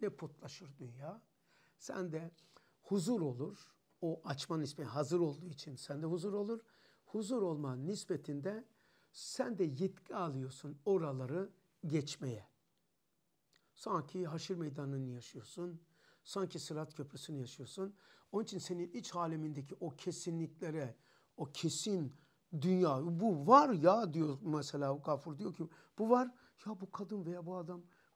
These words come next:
bunu nasıl bir hissetmiyor ya? Anlatıyorum,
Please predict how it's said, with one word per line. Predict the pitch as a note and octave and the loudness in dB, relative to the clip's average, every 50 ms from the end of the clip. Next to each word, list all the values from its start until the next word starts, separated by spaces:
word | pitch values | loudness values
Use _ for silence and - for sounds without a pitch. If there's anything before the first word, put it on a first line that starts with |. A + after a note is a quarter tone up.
| - | -6
bunu | - C#4+ B3+ F#3+ C#3+ C#3 | -4 -2 -2 -2 -4 -6
nasıl | E3+ E3+ - - D4 - - | -8 -10 -10 -12 -12 -10 -8
bir | C#4 C#4 C4 A#3 A#3+ B3+ G3+ | -8 -6 -6 -6 -6 -6 -8
hissetmiyor | E3+ E3 - - F3+ E3+ F3 - - E3+ D#3 C#3 C#3 | -8 -8 -6 -6 -6 -6 -6 -6 -6 -4 -4 -4 -6
ya? | C3 B2 B2+ B2+ C#3 F3+ - _ _ _ _ _ _ _ _ _ - | -6 -8 -8 -10 -12 -16 -18 _ _ _ _ _ _ _ _ _ -2
Anlatıyorum, | - A#3 C4 C#4 C#4+ C#4 C#4+ - C#4+ C4 B3 B3 C4+ C4 B3+ | 0 2 2 2 2 0 0 0 0 0 2 2 0 -2 -2